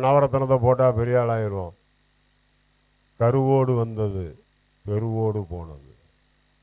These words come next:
ஓப்பனா சொல்லிட்டு போறேன். இப்ப ஏன் என் பிள்ளையெல்லாம் கூப்பிட்டு இதெல்லாம் சொல்லி கொடுக்குறேன்னா, வருங்காலத்துல அவங்க பார்த்துக்கிறட்டும். எனக்கு இதெல்லாம் போதுமான அளவு செஞ்சு பார்த்தாச்சு. உங்களுக்காக தான் சொல்றேன். இன்னைக்கு நீங்க போட்டு,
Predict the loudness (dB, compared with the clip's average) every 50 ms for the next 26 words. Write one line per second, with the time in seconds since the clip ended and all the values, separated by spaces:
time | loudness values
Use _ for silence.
0 | _ _ _ _ _ _ _ _ _ -4 -4 -2 -2 -2 -2 -2 -2 -4 -6 -8
1 | -8 -8 -8 -8 -8 -8 -10 -14 -18 -14 -10 -8 -6 -6 -6 -6 -8 -8 -6 -6
2 | -6 -4 -4 -6 -6 -6 -8 -10 -8 -8 -8 -6 -6 -6 -6 -8 -8 -10 -10 -12
3 | -12 -12 -12 -12 -12 -8 -6 -4 -4 -4 -6 -10 _ _ _ _ _ _ _ _
4 | _ _ _ _ -6 -4 -2 -2 -2 -2 0 2 2 2 2 0 0 0 0 0
5 | -2 -4 -2 0 0 0 0 -2 -4 -8 -8 -8 -8 -10 -12 -14 -12 -10 -8 -8
6 | -8 -8 -8 -8 -8 -4 -2 -2 0 -2 -2 -4 -8 _ _ _ _ _ _ _
7 | _ _ -6 -2 -2 -2 -2 -2 -2 -2 -2 -2 -2 -2 -2 -2 -4 -6 -8 -10
8 | -12 -12 -12 -10 -10 -10 -8 -8 -10 -12 -12 -18 _ _ _ _ _ _ _ _
9 | _ _ _ _ _ _ _ -6 -2 -2 0 0 2 2 0 0 0 -2 -2 -2
10 | -4 -6 -6 -6 -6 -8 -8 -12 -16 -14 -10 -8 -8 -6 -6 -6 -6 -4 -6 -6
11 | -4 -4 -6 -6 -6